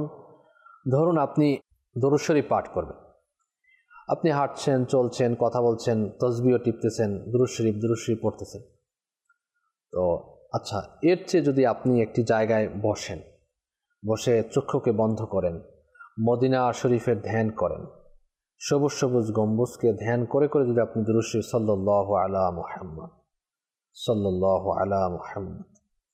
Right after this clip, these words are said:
আচ্ছা, আরেকটু আপনি অগ্রসর হন, আপনি মুআজা শরীফ, নবী পাক সাল্লাল্লাহু আলাইহি ওয়াসাল্লামের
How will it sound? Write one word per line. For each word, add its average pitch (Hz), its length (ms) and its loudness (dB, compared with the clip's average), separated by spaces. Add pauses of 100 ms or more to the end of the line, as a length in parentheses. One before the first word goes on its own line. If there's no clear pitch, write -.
(180)
আচ্ছা, 120 280 -4
আরেকটু 170 460 0
আপনি 147 300 2
অগ্রসর 113 400 0
হন, 95 200 -8 (500)
আপনি 113 260 0
মুআজা 139 380 2
শরীফ, 120 340 2 (440)
নবী 123 260 4
পাক 120 260 2
সাল্লাল্লাহু 113 600 2
আলাইহি 110 220 4
ওয়াসাল্লামের 110 580 2